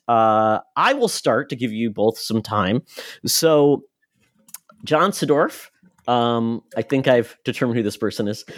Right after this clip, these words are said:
So I've, I've determined that this person's superpower will be they will always get first pa-, pick in their fantasy football draft. Now, that could be a curse or a blessing,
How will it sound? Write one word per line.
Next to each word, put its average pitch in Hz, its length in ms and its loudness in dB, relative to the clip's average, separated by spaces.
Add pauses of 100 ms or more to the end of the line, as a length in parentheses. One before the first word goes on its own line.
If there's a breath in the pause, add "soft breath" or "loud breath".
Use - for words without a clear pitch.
(140 loud breath)
So 131 360 4
I've, 233 340 4 (140)
I've 226 220 4
determined 160 340 4
that 139 200 4
this 160 140 0
person's 156 380 -2
superpower 123 520 0
will 110 120 2
be 113 340 -2 (260 loud breath)
they 156 160 4
will 143 240 2
always 190 600 2
get 139 300 0
first - 540 -4
pa-, 147 300 2 (120)
pick - 380 -2
in 139 100 2
their 120 160 2
fantasy 139 500 0
football 123 460 2
draft. 76 460 -14 (720 soft breath)
Now, 117 320 2 (340 soft breath)
that 117 160 -2
could 160 100 0
be 139 100 4
a 127 60 2
curse - 540 0 (140)
or 226 100 2
a 196 40 4
blessing, 185 680 2